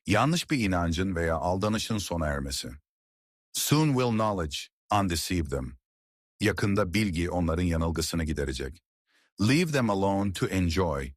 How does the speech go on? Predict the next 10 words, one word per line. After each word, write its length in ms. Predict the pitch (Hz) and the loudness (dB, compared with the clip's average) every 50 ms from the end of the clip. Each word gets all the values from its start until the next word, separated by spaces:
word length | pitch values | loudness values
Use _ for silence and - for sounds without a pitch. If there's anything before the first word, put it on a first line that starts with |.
| _ _ _ _ - | _ _ _ _ -2
the 60 | 90 92 | -2 0
good 240 | 82 87 113 - | 2 2 0 0
things 380 | - - - 98 92 87 80 80 | 0 -2 -2 0 0 0 0 0
of 140 | 82 76 78 | -2 -4 -2
this 220 | 82 78 - - - | -4 -4 -4 -2 -2
life 380 | 80 71 69 67 67 - - - _ _ _ _ _ _ _ _ - | -2 -2 -2 -4 -8 -12 -16 -20 _ _ _ _ _ _ _ _ 0
and 120 | 110 101 | 0 2
to 120 | - 104 90 | 0 -2 -4
please 380 | - - 110 117 117 98 80 | -2 -2 0 0 2 0 0
themselves. 720 | 92 87 85 78 - - 87 78 67 64 65 - - - | 0 0 0 -2 -2 -2 -2 -2 -4 -6 -8 -10 -12 -12